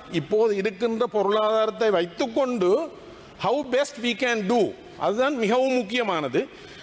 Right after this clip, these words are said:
நான் நினைக்கிறேன் அப்படி ஒரு, அஹ்,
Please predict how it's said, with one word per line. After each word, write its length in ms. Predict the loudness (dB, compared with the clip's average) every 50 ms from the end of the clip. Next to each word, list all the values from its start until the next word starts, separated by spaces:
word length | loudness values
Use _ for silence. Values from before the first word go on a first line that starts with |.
| -8 -2
நான் 140 | -2 0 0
நினைக்கிறேன் 500 | 0 -2 -2 0 0 0 0 0 -4 -6 -10 -16 -18 -18 -20 -12 -6
அப்படி 340 | -4 -4 -2 -2 0 2 2
ஒரு, 400 | 4 6 6 6 6 6 4 2 -2 -8 -16 -16 -18 -16 -8 -2
அஹ், 760 | 0 2 4 4 6 6 6 6 6 6 6 6 4 2 0